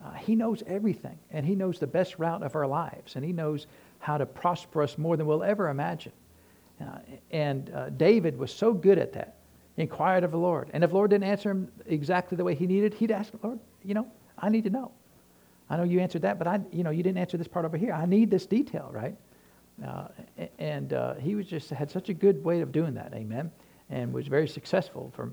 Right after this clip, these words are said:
for many years, amen. Uh, and so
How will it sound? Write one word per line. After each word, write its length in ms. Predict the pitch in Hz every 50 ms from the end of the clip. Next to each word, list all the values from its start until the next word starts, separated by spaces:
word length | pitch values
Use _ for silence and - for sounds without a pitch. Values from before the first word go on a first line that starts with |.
| 139
for 100 | - 127
many 200 | 120 123 131 135
years, 380 | 123 120 135 170 151 113 - -
amen. 340 | - 107 110 123 147 175 170 - - - - - - - - -
Uh, 200 | - 113 113 120 -
and 180 | - 147 143 135
so 240 | - - 147 127